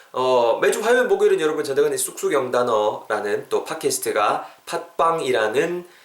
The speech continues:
그 호스팅 서버에 업데이트가 된 날입니다. 뭐, 거기에서 바로 구독하시고 보셔도 되고요. 다 공짜니까요. 아니면은 뭐, 제가 또 제 블로그에도 다 퍼다 나르죠. 거기에서 뭐, 참고하셔도 좋고,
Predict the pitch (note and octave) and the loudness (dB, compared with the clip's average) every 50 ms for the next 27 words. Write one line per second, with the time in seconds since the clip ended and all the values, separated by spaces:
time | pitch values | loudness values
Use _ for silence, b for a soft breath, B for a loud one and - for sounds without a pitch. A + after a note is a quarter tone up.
0 | B B B - - G2 G2+ G2 F#2+ F#2+ F#2 F#2+ A2 - - C#3+ C#3+ - B2 G#2+ | B B B -16 -10 -6 -6 -4 -4 -4 -6 -8 -8 -2 -2 -2 -2 -2 -4 -4
1 | - - B2 B2 G#2+ G#2+ G2+ G#2 A#2 B2 - - - - - B2+ B2+ - - A2 | -2 -2 -2 0 0 0 0 0 -2 -2 -6 -8 -6 -2 0 0 0 0 -4 -4
2 | - G#2 G#2+ G#2+ G2 F#2+ F2+ - - G2+ F#2+ - G2+ F#2+ F#2+ F#2 B B B B | -2 -2 -2 -2 -2 -6 -6 -8 -12 -12 -8 -4 -4 -2 -4 -4 B B B B
3 | B - A2 - C#3 C#3+ - F#3 F3 D3 D3 C#3 - A#2+ G#2+ A#2 A2 - - C3 | B -14 -4 0 0 0 2 2 2 2 2 2 0 0 0 0 0 -2 -4 -4
4 | C#3+ D3 - - C3+ - - C#3+ C3 B2 - - C#3+ C3+ C#3+ D3 C#3 A2+ B2 B2+ | -4 -4 -4 -4 -6 -4 -4 -4 -4 -4 -4 -4 -4 -2 0 0 0 0 -2 -2
5 | - A2+ G2+ A2 C3+ - - - - A#2 A#2+ - A2 G#2 - D#3+ D#3+ D3+ - G2+ | 0 0 0 0 -2 -4 -8 -12 -12 -12 -10 -8 -8 -6 -4 -4 -4 -4 -6 -8
6 | G2 G#2 C#3 C3+ B B B B B B B B - A2 A#2 A#2 A#2 G#2+ G#2+ G2+ | -8 -8 -10 -12 B B B B B B B B -10 -8 -6 -4 -4 -4 -2 -4
7 | G#2 G2 - A2 A2 A2 - - - - - - A#2 B2 D#3+ F3+ F3+ D#3+ C3 - | -6 -4 -2 -2 -2 -2 -2 -4 -6 -6 -8 -6 -2 0 0 2 4 4 2 2
8 | - - G#2+ G#2+ G#2+ - - - - _ _ - - - - - - D#3 - D#3+ | 2 2 2 2 0 -2 -8 -16 -20 _ _ -20 -18 -18 -16 -10 -8 -4 0 0
9 | - A2 G2+ - - - C3+ G#2 - - - B B B B B - - B2 B2+ | 0 2 2 2 2 2 0 0 -2 -4 -8 B B B B B -12 -12 -8 -6
10 | C3+ A2 G2 G2+ - F#2+ F#2+ F#2+ - - - A2 A2+ G#2+ G#2 F#2+ - - - G#2 | -6 -6 -6 -8 -8 -8 -8 -8 -10 -12 -14 -8 -4 -4 -4 -2 -4 -8 -10 -14
11 | - - - - - - E3+ - - | -16 -16 -18 -6 -4 -4 -4 -4 -6